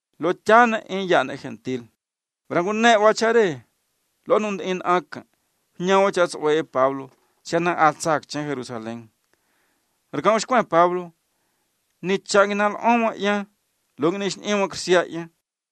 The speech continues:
Na kwan ushnira, sianan tsina skat tina ya. A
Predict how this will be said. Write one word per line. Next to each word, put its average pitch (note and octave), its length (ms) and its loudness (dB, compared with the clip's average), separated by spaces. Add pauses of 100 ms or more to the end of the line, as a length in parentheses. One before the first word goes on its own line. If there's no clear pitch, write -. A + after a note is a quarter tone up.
(280)
Na F#3+ 260 4
kwan F#3+ 180 0
ushnira, G3 580 0 (560)
sianan G3+ 340 0
tsina A3+ 340 0
skat E3+ 460 -4
tina D#3+ 240 -4
ya. D3+ 280 -10 (680)
A C#3 140 -4